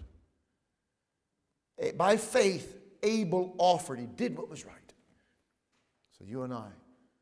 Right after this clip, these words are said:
must continue, no matter how much we've been hurt. Let's continue to do that which is right. And then, "He being dead, yet speaketh."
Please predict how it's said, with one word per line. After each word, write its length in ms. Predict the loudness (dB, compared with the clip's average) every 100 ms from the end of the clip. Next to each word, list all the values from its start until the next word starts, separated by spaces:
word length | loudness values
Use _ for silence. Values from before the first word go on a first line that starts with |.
| _ _ -12
must 180 | -12 -10
continue, 440 | -14 -12 -12 -10
no 100 | -10
matter 160 | -10 -10
how 240 | -10 -10
much 240 | -10 -14
we've 140 | -14 -16
been 120 | -14
hurt. 300 | -16 -18 _ _ _ _ _ _ _ _ _ _ _ _ _
Let's 160 | -12 -12
continue 460 | -12 -12 -10 -10
to 80 | -12
do 80 | -14
that 160 | -12 -12
which 160 | -18
is 100 | -20
right. 280 | -20 -20 _ _ _ _ _ _ _ _ _ _ _ _ _ _ _ _ _ -14
And 200 | -12 -2
then, 360 | 0 0 -4 -12 -20 -20 _
"He 180 | -8 -6
being 380 | -4 -6 -4
dead, 420 | 0 2 0 -4 -16 -20 _ _ _ _ -8
yet 180 | -8 -8
speaketh." 500 | -14 -16 -20 -20